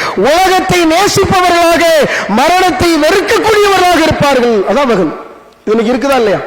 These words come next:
உங்கள் மனதை தொட்டு சொல்லுங்கள். ரப்புடைய உதவியை எதிர்பார்க்கக்கூடிய நம்முடைய சமூகம் எப்படிப்பட்டவர்களாக இருக்கிறார்கள்? உள்ளத்தில் ஆத்மார்த்தமான அல்லாஹ்வுடைய பயம் இருக்குதா?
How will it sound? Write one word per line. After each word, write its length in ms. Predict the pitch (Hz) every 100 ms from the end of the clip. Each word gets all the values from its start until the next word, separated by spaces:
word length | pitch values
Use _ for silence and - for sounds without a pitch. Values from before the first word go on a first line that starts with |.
| - - - - - _ _ _ _ _
உங்கள் 160 | - 262
மனதை 400 | 285 339 370 359
தொட்டு 260 | 277 349 -
சொல்லுங்கள். 560 | 330 311 277 233 151 - - - -
ரப்புடைய 540 | 190 330 370 381 381
உதவியை 460 | 330 349 392 392 349
எதிர்பார்க்கக்கூடிய 920 | 381 381 381 381 381 370 359 349 349
நம்முடைய 420 | 320 349 349 349
சமூகம் 680 | 339 330 381 427 403 349 208 - - -
எப்படிப்பட்டவர்களாக 960 | 240 302 392 392 359 339 359 339 339 311
இருக்கிறார்கள்? 720 | 311 320 302 285 339 370 330 - - - - - -
உள்ளத்தில் 400 | 294 359 349 339
ஆத்மார்த்தமான 920 | 302 359 370 370 370 370 370 370 359
அல்லாஹ்வுடைய 440 | 330 349 330 302 277
பயம் 200 | 302 320
இருக்குதா? 440 | 262 254 311 359